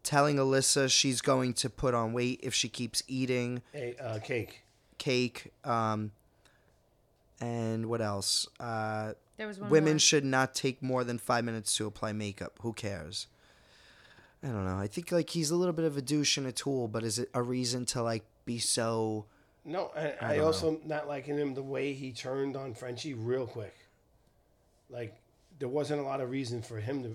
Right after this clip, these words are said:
Speaker 2: turn on Frenchie.
Speaker 3: Everybody turns on Frenchie. Why do you have an issue only when he did it?
Speaker 1: Yeah,
Speaker 2: Because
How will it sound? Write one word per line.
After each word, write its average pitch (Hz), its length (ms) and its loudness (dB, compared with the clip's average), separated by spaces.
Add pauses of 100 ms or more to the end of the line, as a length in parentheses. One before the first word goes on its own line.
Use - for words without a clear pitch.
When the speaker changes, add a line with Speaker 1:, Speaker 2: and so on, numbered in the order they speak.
(120)
Speaker 2:
turn 113 220 -8
on 98 80 -10
Frenchie. 117 220 -6
Speaker 3:
Everybody 220 420 0
turns 214 260 -6
on 196 140 -2
Frenchie. 196 340 -6
Why 185 200 -2
do 190 40 -4
you 196 80 -6
have 196 200 -6
an 190 100 -8
issue 196 320 -8
only 190 180 -8
when 185 140 -8
he 190 140 -10
did 175 160 -10
it? 135 160 -8
Speaker 1:
Yeah, 120 380 6
Speaker 2:
Because 123 220 6